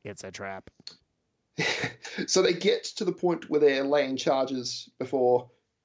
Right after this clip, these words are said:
Speaker 2: being surrounded by Imperial troops and escorted back out of the building.
Speaker 1: Mm-hmm.
Speaker 2: Um,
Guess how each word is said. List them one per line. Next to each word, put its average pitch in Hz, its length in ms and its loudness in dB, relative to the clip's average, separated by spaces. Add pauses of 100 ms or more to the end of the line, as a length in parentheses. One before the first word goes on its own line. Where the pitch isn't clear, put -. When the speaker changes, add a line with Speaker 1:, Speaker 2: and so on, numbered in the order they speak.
(540)
Speaker 2:
being 117 160 2
surrounded 131 500 0
by 123 140 2
Imperial 127 340 -2
troops - 480 -4
and 123 100 0
escorted 120 420 2
back 117 180 2
out 107 120 6
of 107 60 2
the 107 60 2
building. 175 360 4
Speaker 1:
Mm-hmm. 123 520 0
Speaker 2:
Um, 117 420 2